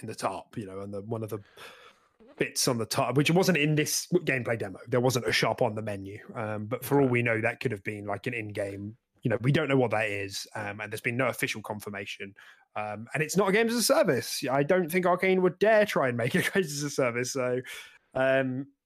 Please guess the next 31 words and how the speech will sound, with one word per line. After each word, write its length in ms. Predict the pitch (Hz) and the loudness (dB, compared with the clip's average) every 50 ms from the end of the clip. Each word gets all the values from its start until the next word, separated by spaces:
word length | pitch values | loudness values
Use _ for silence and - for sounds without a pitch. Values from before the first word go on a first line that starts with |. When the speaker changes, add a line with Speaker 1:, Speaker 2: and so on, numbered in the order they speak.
| _ _ - | _ _ -12
Speaker 2:
Mm. 260 | 104 95 95 95 98 - | -12 -12 -10 -12 -14 -10
Speaker 1:
you 80 | 139 123 | -10 -8
know, 60 | 117 | -6
I'm 160 | 113 117 127 | -6 -4 -2
not 200 | 135 123 113 - | 0 0 0 0
buying 280 | - 117 113 110 110 107 | -2 -2 -2 -2 -6 -8
that 100 | 110 107 | -10 -10
at 200 | 107 110 - - 117 | -12 -14 -12 -10 -10
all. 200 | 101 101 101 104 - | -8 -8 -10 -12 -14
It's 300 | - - - - - - | -16 -18 -16 -16 -18 -18
just, 360 | - 98 98 - - - _ 104 | -20 -20 -18 -18 -20 -18 _ -14
um, 400 | 104 101 101 101 101 98 101 104 _ _ _ _ _ _ _ _ _ _ | -14 -14 -14 -14 -16 -16 -18 -20 _ _ _ _ _ _ _ _ _ _
I 80 | 123 117 | -8 -4
think, 320 | - 120 117 113 - - _ _ _ | -4 -4 -6 -6 -10 -14 _ _ _
I 80 | 139 | 0
don't, 180 | 151 147 175 - | 0 0 0 0
I 140 | 151 151 143 | 0 0 2
think 240 | - 170 156 - - | 0 0 -2 -2 -2
people 220 | - 156 139 147 | -2 2 2 2
are 40 | 135 | 2
being, 280 | 139 131 123 127 120 120 - _ _ _ _ _ _ - | 2 0 0 -2 -4 -6 -10 _ _ _ _ _ _ -2
I'm 140 | 160 185 185 | 0 2 2
just, 160 | 240 233 - - | 2 2 2 0
I'm, 180 | - 220 214 - - | -2 -2 -2 -2 0
I'm 160 | 175 185 180 | 0 0 2
surprised 600 | 180 - 180 - - - 170 170 180 185 190 185 - | 0 -2 -2 -2 -2 2 4 4 4 4 4 2 0
that 100 | - - | -4 -4
people 260 | - 165 - 143 120 | -4 -2 -2 0 0
aren't 240 | 120 127 135 143 135 | 2 2 2 0 0
giving 220 | 135 135 127 127 | -2 -4 -2 -2
Redfall 420 | 123 117 117 - - 120 113 113 | -2 -2 -2 -4 -6 -6 -6 -6